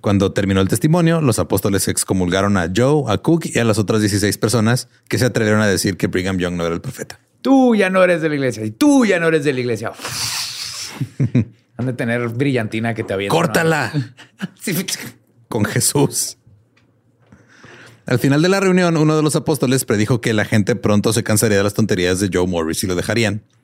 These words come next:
Speaker 1: Pero sucedió lo contrario. Después de la reunión, más personas comenzaron a seguir la nueva iglesia mormona de Joe Morris. Uno de ellos fue John Banks. Banks había sido uno de los primeros conversos al mormonismo en Inglaterra. Fue sumo sacerdote y presidente de la Conferencia de Londres de la Misión Británica.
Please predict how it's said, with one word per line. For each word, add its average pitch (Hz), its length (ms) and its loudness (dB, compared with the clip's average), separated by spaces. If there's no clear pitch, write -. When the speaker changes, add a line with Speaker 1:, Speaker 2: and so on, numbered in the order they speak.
Speaker 1:
Pero 156 180 2
sucedió 127 320 2
lo 87 80 0
contrario. 117 480 0
Después 117 300 2
de 127 80 4
la 131 100 2
reunión, 139 360 4
más 117 200 2
personas 117 340 2
comenzaron 107 440 2
a 104 40 2
seguir 98 280 2
la 107 100 2
nueva 98 220 2
iglesia 95 300 0
mormona 95 420 0
de 90 120 0
Joe 80 180 -2
Morris. 90 520 -4
Uno 120 200 2
de 131 100 4
ellos 120 220 0
fue 92 180 0
John 92 180 0
Banks. - 480 -4
Banks 113 280 2
había 117 200 4
sido 117 260 4
uno 117 120 4
de 113 60 2
los 107 140 0
primeros 98 360 2
conversos 98 480 0
al 107 180 2
mormonismo 104 640 4
en 101 80 2
Inglaterra. 123 600 0
Fue 104 140 -2
sumo 110 260 4
sacerdote 123 480 2
y 131 40 2
presidente 98 440 0
de 107 60 2
la 101 80 2
Conferencia 98 500 0
de 107 80 4
Londres 98 380 2
de 107 80 2
la 98 80 2
Misión 87 260 -2
Británica. 98 540 -2